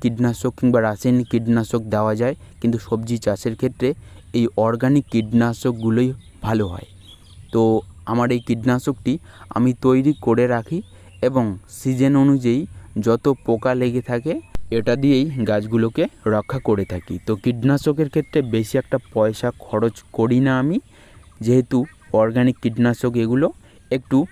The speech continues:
ঘন করে দিয়ে থাকি, বেশি হলেও কোনো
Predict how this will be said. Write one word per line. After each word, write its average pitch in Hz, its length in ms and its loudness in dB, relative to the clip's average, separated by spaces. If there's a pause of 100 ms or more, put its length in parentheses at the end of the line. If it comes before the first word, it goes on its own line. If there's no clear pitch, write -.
(380)
ঘন 117 140 2 (140)
করে 123 160 2 (100)
দিয়ে 113 220 0
থাকি, 120 240 -4 (800)
বেশি 117 320 0
হলেও 135 200 2 (100)
কোনো 135 120 4